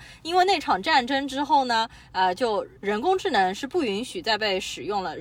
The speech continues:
也不允许人类再去制造带有思想的那种机器。所以说从那个时候开始，人类实际上更专注于发展自己的精神力量，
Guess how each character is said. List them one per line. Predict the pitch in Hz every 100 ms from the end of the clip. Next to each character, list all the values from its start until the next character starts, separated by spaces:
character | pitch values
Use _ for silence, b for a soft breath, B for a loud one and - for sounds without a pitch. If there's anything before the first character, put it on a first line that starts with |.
| 202
也 | 214 208
不 | 196 349
允 | 247 202
许 | 269 226
人 | 185 175 180
类 | 269 226
再 | 320 269
去 | 269 220 -
制 | - 392 220
造 | 262 214 185
带 | 330 277
有 | 214 170
思 | 170 - 294 311
想 | 247 147
的 | 156
那 | 185
种 | 165 143
机 | - 240
器。 | 233 - - B B
所 | - 359
以 | 381
说 | 311 339
从 | 330 - 214
那 | 359 403
个 | 262
时 | - 180
候 | 185 247
开 | - 277 269
始， | - 202 - B B
人 | 190 196 196
类 | 311 269
实 | 254
际 | 202
上 | 262 233
更 | 339 220
专 | 269 269 294
注 | 294 214
于 | 190
发 | 285 285
展 | 277 170
自 | -
己 | 226
的 | 180
精 | - 392 427
神 | 466 208 185
力 | 233 196
量， | 196 175